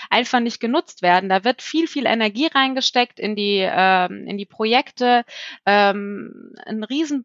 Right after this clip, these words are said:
Briborium gemacht, um, äh, das pünktlich zum Go, äh, pünktlich, äh, ein Go Live zu haben.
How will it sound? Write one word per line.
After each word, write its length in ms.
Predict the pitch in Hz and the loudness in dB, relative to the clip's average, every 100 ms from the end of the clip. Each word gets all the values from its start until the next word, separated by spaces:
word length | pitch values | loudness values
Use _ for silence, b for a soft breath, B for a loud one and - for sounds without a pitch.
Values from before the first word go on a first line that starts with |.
| _ | _
Briborium 840 | 254 240 - 285 339 311 285 285 | -8 -4 4 4 4 2 -2 -2
gemacht, 500 | 254 240 247 320 - | 0 4 4 2 -6
um, 340 | - 240 247 247 | -6 -4 -2 0
äh, 440 | - 220 226 226 | 4 6 6 4
das 200 | 220 226 | 0 -8
pünktlich 520 | _ 311 339 - 277 | _ -2 -2 -2 -8
zum 180 | - 247 | -6 -8
Go, 140 | 233 226 | -6 -8
äh, 460 | - - 202 202 - | -6 -4 -4 -4 -6
pünktlich, 400 | 262 254 240 - | -8 -6 -8 -4
äh, 200 | 208 196 | -2 -2
ein 140 | 202 | -4
Go 80 | 214 | 0
Live 340 | 220 294 370 | 2 2 0
zu 160 | - 202 | -6 0
haben. 280 | 190 220 | 2 2